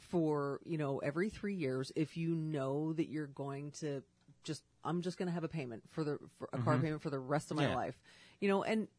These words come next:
Speaker 1: some people that they're okay, people are okay with that because they don't wanna drive a car that's over five years old. But,
Speaker 2: Yeah.
Speaker 1: you know, when, once you get to that, you, you, you just have to make, make that, um, you just have to get
Speaker 2: Yeah.
Speaker 1: that right in your head,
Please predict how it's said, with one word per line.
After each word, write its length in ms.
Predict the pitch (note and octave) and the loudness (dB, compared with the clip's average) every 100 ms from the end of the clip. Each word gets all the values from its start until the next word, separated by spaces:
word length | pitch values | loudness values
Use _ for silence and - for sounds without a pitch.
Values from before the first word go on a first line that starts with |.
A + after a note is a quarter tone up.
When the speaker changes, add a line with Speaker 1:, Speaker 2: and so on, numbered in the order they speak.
| F3+ | -4
Speaker 1:
some 200 | - E4+ | 0 4
people 400 | E4 E4 C#4 - | 2 4 0 0
that 140 | B3+ - - | -4 -4 -2
they're 180 | G#3+ E4 | 0 2
okay, 320 | E4 - D4+ E4+ | 0 -2 -4 -4
people 320 | - - D4+ | -6 -6 -4
are 140 | C#4 D4 | -2 -2
okay 260 | - C4 | -2 -2
with 200 | F4+ D#4+ | 0 0
that 160 | - - | -4 -8
because 260 | D#3 G#3 G3 | -8 -6 -4
they 140 | B3+ | -4
don't 320 | A3 A3 C#4 | -4 -4 -4
wanna 240 | B3+ G3+ D3 | -4 -6 -4
drive 300 | C3+ B2 B2 | -4 -4 -6
a 40 | |
car 240 | - B2+ | -4 -4
that's 140 | A#2+ B2+ | -4 -8
over 200 | B2 C3 | -8 -8
five 280 | - G#2+ - | -6 -6 -6
years 200 | A#2 A#2 | -6 -6
old. 260 | G1+ D#3 - - - - - | -6 -8 -12 -20 -20 -16 2
But, 240 | E3 C3 | 4 4
Speaker 2:
Yeah. 120 | C3 C#3 | 2 2
Speaker 1:
you 100 | F3 | 4
know, 180 | D#3 | 6
when, 420 | C#3+ D#3+ E3 D#3+ - | 4 2 2 2 -2
once 300 | D3 D#3+ - | -2 -2 -2
you 60 | D#3 | -2
get 180 | D3+ - | -2 -2
to 80 | |
that, 260 | C#3 B2 - _ _ _ _ - - | -2 -2 -4 _ _ _ _ -20 -10
you, 220 | E3 E3+ - | -4 -4 -6
you, 160 | D#3+ - _ _ | -16 -18 _ _
you 120 | G3+ | -6
just 180 | G3 C4 | -4 -2
have 120 | A#3+ G3 | -4 -2
to 80 | |
make, 260 | E3 D#3 D#3+ - _ _ E3 | -4 -2 -4 -8 _ _ -6
make 300 | E3 E3+ - | -2 -2 -2
that, 280 | C#3+ C3 - _ _ _ _ _ - _ _ | -2 -2 -8 _ _ _ _ _ -20 _ _
um, 400 | D3+ D3 C3 B2 - _ _ _ _ - | 2 2 2 -4 -8 _ _ _ _ -2
you 100 | G3+ | 2
just 80 | A#3 | 4
have 120 | G3+ | 4
to 140 | E3+ | 4
get 200 | E3+ F3+ | 4 6
Speaker 2:
Yeah. 120 | D3 - | 6 6
Speaker 1:
that 100 | D#3 | 6
right 160 | D#3+ | 4
in 60 | C3+ | 4
your 100 | C#3 | 0
head, 360 | D#3 G#2+ D#2+ | 2 2 -2